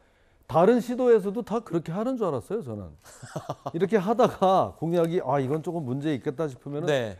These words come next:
Speaker 1: 솔직하게 얘기하고 그거를
Speaker 2: 음.
Speaker 1: 좀 이렇게 접어야지. 다른 데는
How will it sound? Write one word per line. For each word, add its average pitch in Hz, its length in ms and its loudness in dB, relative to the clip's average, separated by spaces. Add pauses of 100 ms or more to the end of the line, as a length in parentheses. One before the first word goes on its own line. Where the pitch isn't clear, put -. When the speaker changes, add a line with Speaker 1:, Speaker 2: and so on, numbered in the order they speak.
Speaker 1:
솔직하게 220 640 2
얘기하고 147 440 2
그거를 143 440 0
Speaker 2:
음. 135 40 -6
Speaker 1:
좀 151 180 -4
이렇게 135 280 -6 (480)
접어야지. 143 760 0 (640)
다른 226 260 4
데는 247 180 2